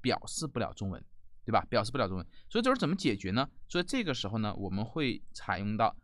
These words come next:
如果一旦有中文编码过后，那么我们就会采用一种什么，在根据每个国家都有自己的一个什么规范啊。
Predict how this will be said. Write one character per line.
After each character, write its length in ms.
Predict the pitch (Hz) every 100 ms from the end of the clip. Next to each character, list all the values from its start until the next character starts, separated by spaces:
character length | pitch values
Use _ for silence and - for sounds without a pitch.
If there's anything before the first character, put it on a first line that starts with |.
| -
如 320 | - 117 156
果 240 | - 131 -
一 80 |
旦 140 | 107 147
有 100 | 95
中 200 | - 175
文 140 | 135
编 120 | 117 135
码 120 | -
过 180 | - 127
后， 180 | 131 180
那 120 | -
么 120 | 131 120
我 120 | 98
们 120 | 92
就 120 | 135
会 100 | 135
采 240 | 139 - -
用 140 | 104
一 40 |
种 160 | 107 110
什 120 | -
么， 100 | - - - -
在 320 | - 147 117 - - - -
根 180 | 165 180
据 120 | 175
每 300 | 131 120 -
个 140 | - 139
国 260 | - 107
家 260 | 120 151 160
都 140 | 160
有 100 | 143
自 240 | 98 - 190
己 280 | - -
的 120 | - 101
一 120 | -
个 100 | 104
什 80 | 87
么 100 | 76 - - - - - - - -
规 160 | 151
范 200 | - 185 - - -
啊。 180 | 101